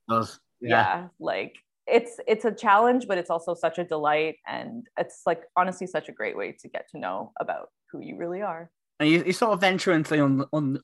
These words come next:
Speaker 1: unknown, I would say. You know, go with
Speaker 2: What's
Speaker 1: go,
Speaker 2: that, sorry?
Speaker 1: you, you sort of venture into the unknown, don't you, when you're sort of solo backpacking, and you, you discover
Speaker 2: Yeah.
Speaker 1: things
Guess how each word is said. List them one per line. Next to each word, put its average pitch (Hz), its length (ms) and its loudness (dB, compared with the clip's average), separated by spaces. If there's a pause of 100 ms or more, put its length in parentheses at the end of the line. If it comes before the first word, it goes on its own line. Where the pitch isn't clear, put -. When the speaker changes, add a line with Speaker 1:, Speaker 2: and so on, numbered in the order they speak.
Speaker 1:
unknown, 143 540 -2
I 101 80 -4
would 98 160 -10
say. 78 420 -10 (680)
You 117 80 -2
know, 107 160 2
go 113 240 2
with 107 280 -4
Speaker 2:
What's 208 140 0
Speaker 1:
go, - 60 0
Speaker 2:
that, - 240 -2
sorry? 269 280 -2
Speaker 1:
you, 262 140 -4
you 175 60 -4
sort 208 180 4
of 202 100 6
venture 185 380 2
into 151 220 2
the 147 100 4
unknown, 143 500 6
don't 135 280 0
you, 131 80 -2
when 107 160 -6
you're 107 100 -10
sort - 260 -6
of - 60 -8
solo 120 400 2
backpacking, 107 800 -4
and 98 180 -10 (760)
you, 127 160 2
you 127 140 0
discover 139 360 0
Speaker 2:
Yeah. 135 40 6
Speaker 1:
things 123 540 2